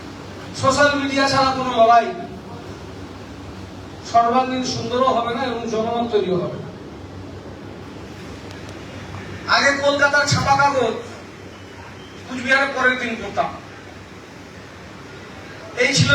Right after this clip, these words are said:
জীবনের গতি। আর আজকে এই মুহূর্তে ডোনাল্ড ট্রাম্প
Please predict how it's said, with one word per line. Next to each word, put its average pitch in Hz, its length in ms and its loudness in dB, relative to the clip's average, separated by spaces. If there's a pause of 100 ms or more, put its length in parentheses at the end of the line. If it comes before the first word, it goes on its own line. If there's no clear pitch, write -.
(100)
জীবনের 254 420 2
গতি। 170 240 -2 (2250)
আর 339 80 6 (100)
আজকে - 200 -4 (200)
এই 277 180 -4
মুহূর্তে 285 380 -2
ডোনাল্ড 269 340 -2
ট্রাম্প 262 240 4